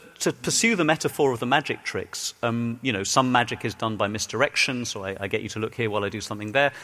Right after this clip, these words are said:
Some of it is by physical trickery, where the, the thing that looks like it's only got one entrance has actually got two, and, and there's all kinds of other, uh, psychological stuff. Can you give us some examples of the kinds of tricks which you think are at work in constructing this,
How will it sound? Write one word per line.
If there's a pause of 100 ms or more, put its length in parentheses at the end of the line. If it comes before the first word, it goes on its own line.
Some
of
it
is
by
physical
trickery,
where
the,
the
thing
that
looks
like
it's
only
got
one
entrance
has
actually
got
two, (340)
and,
and
there's
all
kinds
of
other, (380)
uh,
psychological
stuff. (280)
Can
you
give
us
some
examples
of
the
kinds
of
tricks
which
you
think (100)
are
at
work (280)
in
constructing
this,